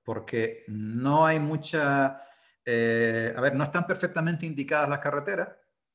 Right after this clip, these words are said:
y, eh, es tremendamente peligroso porque te puedes encontrar, eh, socavones, agujeros en la carretera que si viajas de noche puedes tener accidentes incluso muy graves. Y al final, bueno, lo que haces es que te mueves con personas locales que casi se conocen prácticamente dónde están esos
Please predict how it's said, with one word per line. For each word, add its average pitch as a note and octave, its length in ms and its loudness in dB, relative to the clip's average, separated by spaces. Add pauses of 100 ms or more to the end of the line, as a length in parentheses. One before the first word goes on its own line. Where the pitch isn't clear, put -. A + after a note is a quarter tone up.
(400)
y, F3 400 0
eh, B2 260 0
es A#2 100 -6
tremendamente D3+ 560 2
peligroso D3 580 0
porque C#3 220 -4
te A#2 80 -2
puedes D3 240 -2
encontrar, D3+ 640 -2
eh, A2 320 -6
socavones, D#3+ 680 2 (100)
agujeros B2+ 520 0
en D3+ 80 -6
la C#3+ 80 -4
carretera D3 520 0
que C#3+ 80 -8
si - 140 -8
viajas D3+ 280 0
de D3 80 -2
noche F#3+ 540 -2 (100)
puedes C#3+ 200 0
tener C#3+ 220 0
accidentes D3+ 560 -2
incluso C#3 400 -4
muy D3+ 160 -8
graves. A2+ 340 -2 (680)
Y C3 60 -2
al A#2+ 80 2
final, C#3 260 2
bueno, E3 220 2
lo A2 120 -4
que C3 100 0
haces E3 180 0
es E3 60 -2
que E3+ 100 -2
te E3 100 -2
mueves E3 260 0
con A#2 180 -8
personas C3+ 400 -4
locales F#3 480 4
que A#2 100 -10
casi C3+ 200 -2
se C#3+ 120 -4
conocen B2+ 500 -4
prácticamente B2+ 640 -2
dónde A2 160 -2
están C3+ 240 -2
esos B2 540 -2